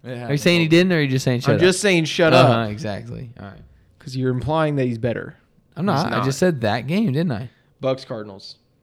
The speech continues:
Speaker 1: Bucks.
Speaker 3: Shut up.
Speaker 1: Trace McSorley.
Speaker 3: <laughs> Give me the Bucks. Give me the loot.
Speaker 2: Yeah, I mean, it's gotta be the <laughs> Buccaneers, right?
Speaker 1: I
Speaker 3: And then
Speaker 2: Cardinals are shitty.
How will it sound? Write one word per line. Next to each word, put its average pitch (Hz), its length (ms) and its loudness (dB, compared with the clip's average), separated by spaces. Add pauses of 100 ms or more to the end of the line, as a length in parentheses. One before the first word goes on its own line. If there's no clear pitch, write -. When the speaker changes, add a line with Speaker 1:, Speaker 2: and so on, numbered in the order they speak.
(100)
Speaker 1:
Bucks. - 460 -12
Speaker 3:
Shut - 800 -20
up. - 100 -20 (300)
Speaker 1:
Trace 175 200 -6
McSorley. 135 920 -2 (460)
Speaker 3:
<laughs> 135 680 -10 (920)
Give 143 100 -4
me 120 60 0
the 101 40 -4
Bucks. - 300 -8 (1300)
Give 143 120 -6
me 185 80 2
the 214 60 0
loot. 285 300 6 (400)
Speaker 2:
Yeah, 101 260 -6
I 92 40 -2
mean, 101 140 -2
it's 107 180 -6
gotta 90 320 -4
be 82 100 -8
the 95 60 -10
<laughs> 120 100 -8
Buccaneers, 98 760 -8
right? 95 300 -6 (100)
Speaker 1:
I 117 140 -8
Speaker 3:
And 151 120 -4
then 175 640 -2
Speaker 2:
Cardinals 143 480 6
are 107 120 -2
shitty. 139 1200 4